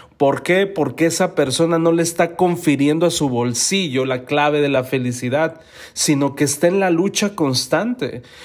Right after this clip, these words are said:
Entonces sí, efectivamente hay personas que han logrado y han desarrollado el arte de la felicidad,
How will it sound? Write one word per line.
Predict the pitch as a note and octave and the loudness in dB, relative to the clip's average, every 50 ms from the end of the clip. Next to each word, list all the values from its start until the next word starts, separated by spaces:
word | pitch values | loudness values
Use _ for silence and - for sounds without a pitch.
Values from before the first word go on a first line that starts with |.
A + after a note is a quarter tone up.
| - - | -12 -4
Entonces | - B2 C#3+ C3+ E3+ F3 E3+ F3+ E3 | -2 0 2 4 2 2 2 2 0
sí, | - - - F3 G3 B3 A#3 - - | 0 2 2 2 4 2 2 2 2
efectivamente | D#3 D#3+ D3+ - - D3 C3+ - - D#3+ E3 F3+ G3 F#3+ F#3 E3 D#3 D#3+ D#3 D#3+ C#3+ | 2 2 2 2 2 0 0 0 0 0 2 2 2 2 2 0 0 0 0 0 -2
hay | C#3 | -2
personas | C3 B2+ C3+ B2+ B2+ A#2+ - C3 B2 A#2+ A#2+ B2 B2+ B2+ - - - - - - - _ _ | 0 0 0 0 0 0 0 0 0 0 0 0 -2 -2 -6 -12 -18 -20 -20 -20 -20 _ _
que | - C#3+ C#3 - - - | -2 -2 -2 -2 -2 -2
han | - D#3 F#3 G3 G#3 G#3 G3+ | 0 2 2 4 4 4 4
logrado | G3 F3 D3+ C3 D3 D3+ D3 C#3+ C#3+ C#3 D3 | 4 4 2 2 2 2 4 2 2 2 2
y | D3 D3 E3 | 0 0 0
han | E3 F3 | 0 0
desarrollado | G3 F#3+ - F3 D3+ C3 C3 C3+ C#3 D3+ D#3+ E3+ | 0 0 0 0 0 0 0 0 0 0 0 0
el | E3 D#3 | 0 2
arte | D3 D3 D3 C#3+ D3 E3 | 0 0 -2 0 0 2
de | E3 D#3 | 2 2
la | D3 C3+ C3 | 2 0 -2
felicidad, | A#2+ - - F3+ - - B2 B2+ B2+ A#2 - - B2 A2 G#2 A#2 B2 D3+ F#3 G#3 - - | 0 0 0 0 0 0 0 0 -2 -2 -4 -4 -6 -6 -4 -4 -4 -4 -6 -8 -12 -16